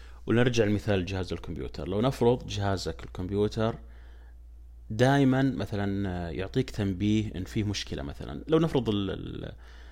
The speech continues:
ال-، يعطيك مشكلة إنه فيه برنامج مثلا معطل، ودائما أنت عرفت من تجارب سابقة إنه الجهاز فيه خلل، فبالتالي التنبيهات اللي يعطيك إياها تنبيهات خاطئة، فخلاص أنت هنا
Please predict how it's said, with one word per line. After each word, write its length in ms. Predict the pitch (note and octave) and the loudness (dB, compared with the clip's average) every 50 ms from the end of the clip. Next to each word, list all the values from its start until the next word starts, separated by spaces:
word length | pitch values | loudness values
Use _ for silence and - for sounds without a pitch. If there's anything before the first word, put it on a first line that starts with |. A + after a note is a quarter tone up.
| - - - - - | -18 -18 -18 -16 -8
ال-، 1300 | - - G2 G2 F#2 F#2 F#2 F2+ F#2 F#2 - - E2 D#2 D#2 D#2+ D#2 D#2 D2+ C#2 C#2 D#2 C#2 A#1+ B1 - - | -4 -2 0 0 0 -2 -2 -4 -4 -6 -6 -6 -6 -6 -6 -6 -8 -8 -8 -8 -8 -10 -10 -10 -10 -8 -4
يعطيك 320 | - A#2+ - - - - | -4 -2 0 -2 -2 0
مشكلة 340 | A2 G#2 - - G#2 G2 D2+ | -2 -4 -2 -2 -2 -2 -2
إنه 160 | F#2 F#2 F2 | -2 -4 -4
فيه 460 | E2+ - - G#2 G2+ G2+ G#2 G#2+ G#2 - - - | -6 -6 -4 -2 0 0 0 -2 -4 -6 -10 -8
برنامج 680 | - G#2+ G2 G2 G2 F#2+ G2 G2 G2 G2+ G2 - - - | -4 -4 -2 0 0 0 0 0 0 -2 -2 -4 -6 -8
مثلا 500 | G2 F#2 F2+ - F2 E2 F2 F2+ F2+ - | -8 -8 -6 -6 -6 -6 -6 -6 -6 -6
معطل، 540 | - F2+ F2+ F2 F#2 - - - - B1+ C2 - - - - - - - - - - - - - - - | -4 -4 -2 -2 -2 -4 -6 -8 -8 -8 -8 -10 -12 -16 -16 -16 -16 -14 -14 -14 -16 -16 -16 -16 -8 -4
ودائما 400 | - A2+ C3 F3 F#3+ G3 F#3+ F3 | 0 6 6 8 8 8 6 4
أنت 180 | F3 F3 - - | 2 2 2 2
عرفت 400 | B2 C3+ C3+ - - - - - | 4 4 4 4 0 -8 -4 0
من 220 | A2+ A#2+ A#2 A2+ | 2 2 2 2
تجارب 380 | - - G#2+ A#2+ A#2+ A2 G2+ - | 0 -2 2 2 4 2 2 0
سابقة 540 | - G#2 G#2 G#2+ A2 - - A#2 - - B2 | 0 -2 0 -2 -2 -2 -2 -4 -2 0 0
إنه 220 | B2+ A#2+ A#2 A2 | 0 2 2 2
الجهاز 520 | G#2 G#2 G2+ G#2+ A2 A#2+ C3 C3 A#2 G#2 | 0 0 0 -2 -2 0 0 0 0 -2
فيه 200 | - - - D#3 | -4 0 0 0
خلل، 380 | C#3 - - A#2 G2+ G#2+ B2+ D3+ - - - - - - - - - - | 0 2 0 2 2 2 0 -2 -4 -12 -16 -16 -16 -16 -16 -16 -16 -8
فبالتالي 480 | - - G#2 A2+ - - - B2+ A2 - - | -4 -2 0 0 0 2 2 2 2 2 0
التنبيهات 580 | B2 - - C3+ A#2 A2 A2+ B2 D3+ D#3 - | -2 0 2 0 2 4 4 4 2 2 2
اللي 120 | - A2+ A2+ | 2 -2 0
يعطيك 240 | - C#3 C3 - C#3 | 0 -2 -4 0 -2
إياها 80 | C3+ | -2
تنبيهات 400 | - - A2 G#2 G#2 A#2 A2 - | 0 0 0 0 2 0 2 0
خاطئة، 480 | - - A2 F#2 F2+ - - - - - - - - - - - - - - - - | -2 -2 -2 -2 -2 -4 -6 -8 -8 -10 -14 -18 -20 -20 -20 -20 -20 -20 -20 -16 -6
فخلاص 540 | - C#3 - - A#3+ B3+ D#3+ - - - | -4 -4 0 0 2 2 4 2 2 0
أنت 260 | C#3+ D3 C#3 - - D#3+ | 0 0 -2 0 2 4
هنا 340 | C3 G#2 A2 C3 D3+ - | 4 4 4 2 0 -2